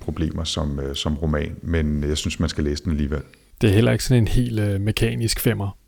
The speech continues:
Speaker 2: Det var, fordi jeg var i godt humør og synes, det var fedt at læse om det her. Jeg savnede ligesom et take på noget, nogle af de her tanker, og, og det, det, det, det ramte noget, som, øh, som,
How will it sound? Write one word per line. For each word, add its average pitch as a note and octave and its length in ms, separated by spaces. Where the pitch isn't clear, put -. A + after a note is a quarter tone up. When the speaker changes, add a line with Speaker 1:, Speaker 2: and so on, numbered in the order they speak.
Speaker 2:
Det C#3+ 80
var, D#3+ 120
fordi C#3 260
jeg B2 100
var A#2 100
i A2+ 60
godt A2+ 180
humør C#3 280
og D3 200
synes, B2+ 220
det C3 100
var A#2 100
fedt B2+ 200
at C3 80
læse A#2 280
om B2 60
det A#2+ 160
her. B2 160
Jeg B2 240
savnede A#2 380
ligesom A#2 260
et A2 80
take A2+ 260
på B2 100
noget, A2 260
nogle A#2 220
af A#2 60
de A#2 100
her A#2 80
tanker, A2+ 340
og, B2 380
og A#2 180
det, A2 640
det, B2 300
det, A#2+ 340
det A#2+ 120
ramte B2 580
noget, A#2 260
som, A#2+ 260
øh, G#2+ 200
som, G#2 380